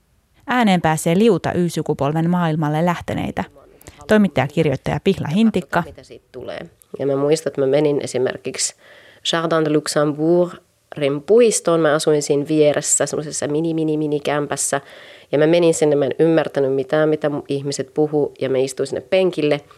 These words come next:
Speaker 2: Ja sit mä katselin ympärille, ja pulut pyrähteli siellä, ja jotkut vanhat papparaiset pelas petankkiin, ja, ja lapset käveli siitä ohi, ja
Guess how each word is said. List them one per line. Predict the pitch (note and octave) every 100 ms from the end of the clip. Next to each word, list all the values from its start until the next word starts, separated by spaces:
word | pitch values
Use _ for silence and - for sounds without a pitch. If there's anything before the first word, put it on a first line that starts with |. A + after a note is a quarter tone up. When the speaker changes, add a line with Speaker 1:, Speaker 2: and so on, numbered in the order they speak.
| - - - _ -
Speaker 2:
Ja | D3
sit | D#3+ D3
mä | D3 C#3 - _ _ -
katselin | D3+ - G#3+ G3+ -
ympärille, | - F3 D#3+ D3+ D3 D3+
ja | C3+ C3+ - _ _
pulut | D#3 D3+ C#3+ _
pyrähteli | D#3 C3 C3+ C#3+ C#3
siellä, | - C#3+ C#3
ja | C3+ C3+
jotkut | C3 -
vanhat | C3+ C3+ C3
papparaiset | C#3+ C3+ C#3+ C3+ C#3 -
pelas | C3+ C#3
petankkiin, | - C#3 C#3 C#3+ - C#3
ja, | A#2+ C#3 - - - _
ja | C#3+ C#3 - - - -
lapset | C#3 B2 - C3+
käveli | - C#3+ C#3
siitä | C#3 C#3 -
ohi, | - C#3 C#3
ja | C#3